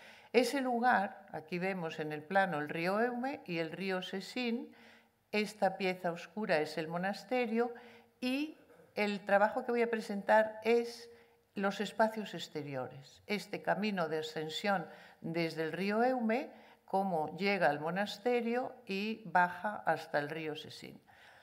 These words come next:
Este trabajo, eh, fundamentalmente fue construir este camino. Este camino era el camino por el que se subía,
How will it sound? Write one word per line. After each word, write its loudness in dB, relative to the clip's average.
Este 4
trabajo, 4
eh, 2
fundamentalmente 0
fue 2
construir 0
este -2
camino. -2
Este -4
camino 2
era 6
el 2
camino 2
por -2
el -8
que -4
se -6
subía, 2